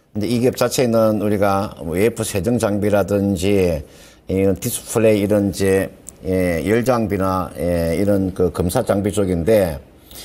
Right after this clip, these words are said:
이 제우스 자체는 이제 문제가 없는데, 이 제우스가 에,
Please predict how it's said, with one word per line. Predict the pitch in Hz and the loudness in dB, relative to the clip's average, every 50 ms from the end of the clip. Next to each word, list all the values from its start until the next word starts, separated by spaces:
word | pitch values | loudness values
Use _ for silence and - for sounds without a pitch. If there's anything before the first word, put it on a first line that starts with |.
| - - - - - - | -20 -20 -20 -20 -12 -12
이 | 120 | -6
제우스 | - - 143 160 180 - 180 | 0 4 4 4 4 4 2
자체는 | - 170 180 - - 220 190 185 170 147 | 0 0 0 2 0 0 2 2 2 4
이제 | 127 127 | 4 2
문제가 | 104 101 101 98 95 123 123 113 | 2 2 0 2 2 2 2 4
없는데, | 92 90 95 107 113 113 107 | 2 2 2 2 2 2 2
이 | 101 107 107 | 2 2 2
제우스가 | 104 - 143 160 175 170 - 196 180 165 143 135 127 120 117 110 107 - - - - - - _ _ _ - | 2 2 2 2 2 0 0 0 2 4 4 6 4 4 2 0 -4 -6 -10 -20 -20 -20 -20 _ _ _ -6
에, | - 104 101 101 101 98 98 98 98 95 90 | -2 0 0 2 2 2 0 0 0 -2 -2